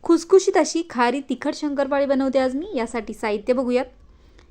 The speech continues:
एक किलो मैदा घेतलेला आहे. आता घेतलेला मैदा सुरुवातीला बारीक चाळणीने चाळून घ्यायचा, म्हणजे जी काही घाण असते ती निघून जाते. आता मैद्याऐवजी तुम्ही अर्धा किलो मैदा, अर्धा किलो गव्हाचं पीठ असं घेतलं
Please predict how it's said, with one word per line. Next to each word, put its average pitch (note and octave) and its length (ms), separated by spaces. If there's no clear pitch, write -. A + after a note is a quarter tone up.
एक C4+ 240
किलो E4 200
मैदा C4+ 300
घेतलेला C#4 380
आहे. B3+ 160
आता A3+ 240
घेतलेला B3 460
मैदा A#3+ 280
सुरुवातीला A#3 640
बारीक G#3+ 300
चाळणीने A#3+ 440
चाळून B3 360
घ्यायचा, C4 320
म्हणजे A#3 220
जी A#3 100
काही B3+ 180
घाण A#3 260
असते B3 320
ती B3 80
निघून B3+ 300
जाते. B3+ 320
आता B3+ 180
मैद्याऐवजी C#4+ 600
तुम्ही D4 300
अर्धा B3+ 260
किलो C#4 200
मैदा, A#3+ 360
अर्धा A#3+ 300
किलो C4 220
गव्हाचं A#3+ 360
पीठ A#3 180
असं A#3 220
घेतलं B3 280